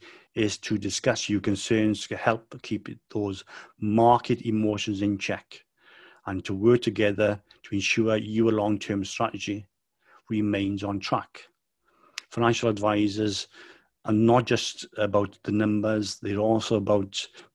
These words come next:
being your coach and a sounding board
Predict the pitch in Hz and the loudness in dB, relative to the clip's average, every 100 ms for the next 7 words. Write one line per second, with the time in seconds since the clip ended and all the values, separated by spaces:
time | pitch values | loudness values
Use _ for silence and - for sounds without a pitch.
0 | - 110 101 98 98 98 - - 127 127 | 0 4 6 6 4 2 0 6 8 8
1 | 120 - - - - - - - 107 107 | 4 -2 -6 -8 -20 -20 -20 -4 0 2
2 | 101 - 127 110 110 104 98 101 101 98 | 0 2 4 6 6 6 4 2 2 0